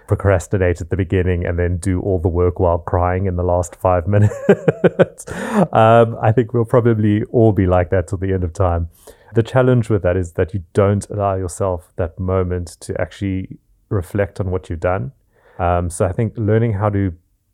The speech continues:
evaluate your own work and your own output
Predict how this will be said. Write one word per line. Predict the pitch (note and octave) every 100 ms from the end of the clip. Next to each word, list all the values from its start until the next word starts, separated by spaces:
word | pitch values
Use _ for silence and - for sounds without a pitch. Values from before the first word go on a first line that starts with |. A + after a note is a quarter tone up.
| _ -
evaluate | A#2 E2+ F2 F2+ G2 G2+ A2 -
your | F2 F2+
own | F2+ E2+ D#2+
work | F2 G#2 -
and | F2+
your | F2 F2
own | E2 -
output | F#2 - - B2+ -